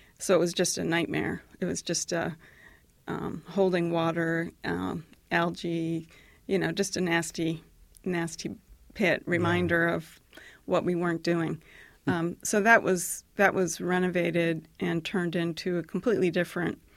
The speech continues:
Speaker 1: um, uh, system for handling stormwater. So, um, and, and the end result is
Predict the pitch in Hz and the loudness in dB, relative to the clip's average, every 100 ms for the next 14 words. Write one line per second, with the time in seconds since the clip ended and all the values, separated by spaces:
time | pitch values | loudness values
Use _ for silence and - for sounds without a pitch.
0 | - - _ - 175 160 160 165 - _ | -20 -20 _ -8 -6 -4 -4 -6 -14 _
1 | _ _ _ _ _ - - _ _ - | _ _ _ _ _ -20 -20 _ _ -12
2 | 175 107 190 - 202 - 175 160 - 180 | -8 -6 -6 -2 -2 -2 -4 -4 -2 -2
3 | 170 214 175 170 160 160 - - 180 180 | -2 0 0 0 -2 -4 -6 -2 0 0
4 | 160 160 175 175 - - - - _ - | -2 -4 -6 -8 -16 -20 -20 -20 _ -10
5 | - 214 180 175 170 - - 175 165 165 | -4 0 2 4 2 -2 -4 -4 -2 -2
6 | 165 170 - _ _ - - - - 185 | -4 -8 -16 _ _ -20 -20 -6 2 4
7 | 175 - 185 185 180 190 180 170 196 190 | 4 0 2 2 4 4 4 4 6 4
8 | 180 170 160 160 - | 2 -2 -2 -4 -8